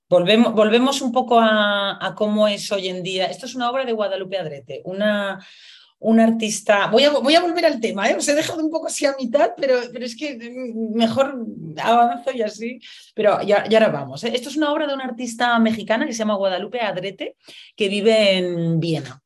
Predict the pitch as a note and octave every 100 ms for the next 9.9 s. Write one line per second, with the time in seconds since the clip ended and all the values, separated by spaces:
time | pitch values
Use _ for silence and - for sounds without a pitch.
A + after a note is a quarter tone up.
0 | - E3 - - G3+ F3 G3+ B3 B3 A#3+
1 | A#3 A3 G#3 G#3+ A3 A3 - A#3 C#4 C#4
2 | - G3 F3+ F3 D#3+ D#3+ D#3+ F3+ F#3+ F#3
3 | - F3 F#3 A#3 A#3 E3 D3+ E3 D#3+ D#3+
4 | D#3 D3 D#3 D#3 - G3+ F3+ D#3+ D#3 D#3+
5 | C#3 - C3 B2 - - F#3 F3+ E3+ F#3+
6 | F#3 F#3+ F#3+ G#3 G#3 A3 - F3+ A3+ A3
7 | F3+ D#3+ C#3+ D3 C#3+ D3 - D#3+ D#3+ F3
8 | E3+ G3+ B3+ D4+ - - - F3+ F3 F3+
9 | E3+ E3 F3+ F#3+ F3+ D3 B2+ A#2+